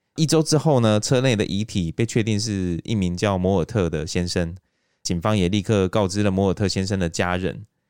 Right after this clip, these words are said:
遗骸的发现情况，根据报道是摩-，威廉摩尔特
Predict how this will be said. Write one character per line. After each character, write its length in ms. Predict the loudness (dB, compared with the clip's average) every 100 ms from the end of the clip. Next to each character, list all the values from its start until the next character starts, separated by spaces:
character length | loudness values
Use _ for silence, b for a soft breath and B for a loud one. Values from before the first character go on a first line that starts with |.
| _ _ _
遗 160 | 0 4
骸 160 | 4 4
的 180 | 4
发 160 | 4 2
现 220 | 2 0
情 180 | 0 0
况， 180 | 2 2
根 80 | 2
据 140 | 0
报 240 | 2 2
道 340 | 2 0 -2 -4
是 400 | -8 -4 -2 0
摩-， 180 | 0 0 2
威 100 | 2
廉 140 | 4
摩 240 | 4 4
尔 60 | 2
特 340 | 2 2 2